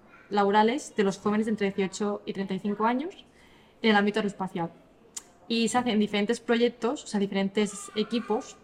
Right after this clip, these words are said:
de trabajo por temáticas. Y una vez se trabaja cada temática, se lleva a las Naciones Unidas un representante de cada grupo y se expone lo que los jóvenes pensamos del sector aeroespacial,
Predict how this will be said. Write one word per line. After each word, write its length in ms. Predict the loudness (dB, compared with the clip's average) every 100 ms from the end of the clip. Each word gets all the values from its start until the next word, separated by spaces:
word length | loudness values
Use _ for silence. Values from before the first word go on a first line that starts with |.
| -10
de 440 | -2 0 0 -2 -2
trabajo 540 | 2 2 0 -4 -4
por 200 | 0 0 2
temáticas. 680 | 0 0 -2 -4 -6 -10 -16 -18 -20 -20 -20 -20 -20 -20 -4
Y 120 | 2
una 120 | 6
vez 200 | 6 4
se 100 | 0
trabaja 460 | -2 0 -2 -2 -4
cada 200 | -2 -2
temática, 600 | 0 0 -2 -6 -6 -10 -12 -20 _ _ _
se 220 | -6 4
lleva 200 | 6 8
a 40 | 6
las 80 | 4
Naciones 320 | 2 2 4
Unidas 640 | 4 4 2 0 -14 -20 _ -2
un 80 | 0
representante 520 | 2 2 2 2 0
de 120 | -4 0
cada 220 | 2 2
grupo 400 | 2 0 -2 -6 -10 -20 -20 -20 _
y 220 | 0 0
se 180 | 0 -2
expone 360 | -2 -2 0 0
lo 140 | 0
que 120 | -2
los 140 | -4 -2
jóvenes 300 | -2 -2 0
pensamos 440 | -2 0 0 -2
del 40 | -4
sector 180 | -4 -4
aeroespacial, 540 | -4 -8 -12 -10 -14